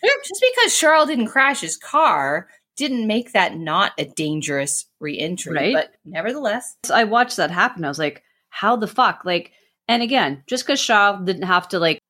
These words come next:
Speaker 1: as you said, take evasive action, I don't think the way Alonso came in, Charles had the ability and time to take evasive action.
Speaker 2: And again, in hindsight,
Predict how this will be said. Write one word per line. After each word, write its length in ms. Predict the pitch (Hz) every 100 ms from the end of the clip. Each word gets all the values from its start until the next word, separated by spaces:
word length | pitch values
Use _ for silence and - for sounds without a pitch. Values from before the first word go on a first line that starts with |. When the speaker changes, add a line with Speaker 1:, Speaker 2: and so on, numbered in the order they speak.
| 180
Speaker 1:
as 100 | 165
you 60 |
said, 200 | 170 165
take 200 | - 170
evasive 400 | 170 165 165 -
action, 560 | 135 269 - 139 143 214 _ - 226
I 60 |
don't 280 | 320 415 392
think 300 | 330 269 -
the 80 | 240
way 200 | 233 202
Alonso 420 | 214 208 196 202
came 320 | - 190 156
in, 260 | 160 269 392 - _ _ _ -
Charles 500 | 190 240 226 226 214 -
had 460 | - - 220 214 175
the 120 | 208
ability 760 | 165 139 190 349 349 156 - _
and 160 | 185 180
time 460 | - 247 330 254 -
to 140 | 165
take 260 | 180 147 156
evasive 380 | 135 135 - 127
action. 480 | 98 - - - -
Speaker 2:
And 140 | 403 392
again, 380 | 339 427 349 -
in 180 | 330 359
hindsight, 960 | 269 349 453 254 - 165 240 339 -